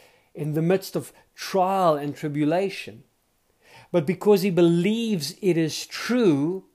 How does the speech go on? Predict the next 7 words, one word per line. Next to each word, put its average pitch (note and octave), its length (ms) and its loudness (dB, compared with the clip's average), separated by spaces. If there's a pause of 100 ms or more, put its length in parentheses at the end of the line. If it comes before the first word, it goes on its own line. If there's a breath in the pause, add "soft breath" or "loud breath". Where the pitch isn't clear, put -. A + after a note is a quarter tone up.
(540)
true A3 220 0
for G3+ 160 2
them F3+ 420 2
and G3+ 300 -2
true A3+ 240 -2
for G3 220 0
himself, E3 440 -2